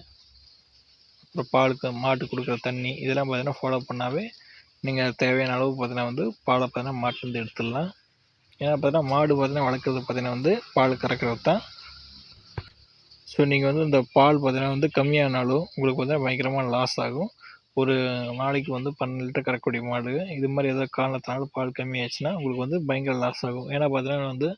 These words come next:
நீங்க அதுக்கு தேவையான பார்த்தீங்கன்னா தவிடு, மாடு தீவனம், புண்ணாக்கு, ஆள் கூலி இதெல்லாம் பார்த்தீங்கன்னா கொடுத்துருப்பீங்க. So, அதுக்கேத்த மாதிரி பார்த்தீங்கன்னா பால் கறந்தா தான் உங்களுக்கு கட்டுப்படியா இருக்கும். நீங்க அந்த பால் பார்த்தீங்கன்னா அது கம்மியாச்சுன்னா உங்களுக்கு பார்த்தீங்கன்னா வர பார்த்தீங்கன்னா லாபம் பார்த்தீங்கன்னா கண்டிப்பா கம்மியாயிரும். ஒரு மாடுனா பார்த்தீங்கன்னா லைட்டா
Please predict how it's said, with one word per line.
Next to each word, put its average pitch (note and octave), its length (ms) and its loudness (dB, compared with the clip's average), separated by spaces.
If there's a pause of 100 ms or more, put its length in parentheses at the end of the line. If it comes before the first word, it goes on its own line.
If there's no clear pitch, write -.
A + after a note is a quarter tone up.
(600)
நீங்க C#3 160 2
அதுக்கு B2+ 240 2
தேவையான D3 420 4
பார்த்தீங்கன்னா C3+ 400 -2
தவிடு, C3 380 2
மாடு C3 220 -4
தீவனம், B2+ 260 -6
புண்ணாக்கு, C3 420 -6 (320)
ஆள் C3 180 0
கூலி C3 200 0
இதெல்லாம் C3+ 240 -2
பார்த்தீங்கன்னா B2+ 320 -6
கொடுத்துருப்பீங்க. C3 520 -4 (560)
So, - 120 4
அதுக்கேத்த C3+ 400 4
மாதிரி C#3 140 2
பார்த்தீங்கன்னா C3+ 300 0
பால் C3 220 2
கறந்தா A#2+ 300 -2
தான் D#3+ 100 0
உங்களுக்கு B2 260 -4
கட்டுப்படியா B2 540 -2
இருக்கும். E3 280 -2 (460)
நீங்க C#3+ 220 -2
அந்த C3+ 180 0 (140)
பால் D3+ 180 6
பார்த்தீங்கன்னா D3+ 300 2
அது C3 160 -4
கம்மியாச்சுன்னா C3+ 600 -2 (680)
உங்களுக்கு C#3+ 160 6
பார்த்தீங்கன்னா C#3+ 320 6
வர C#3 240 6
பார்த்தீங்கன்னா C#3 420 0
லாபம் C3+ 280 0
பார்த்தீங்கன்னா B2+ 320 -2
கண்டிப்பா B2+ 260 -4 (100)
கம்மியாயிரும். B2+ 480 -2 (240)
ஒரு D3+ 220 6
மாடுனா D#3+ 320 4
பார்த்தீங்கன்னா D3+ 340 0
லைட்டா C3 200 0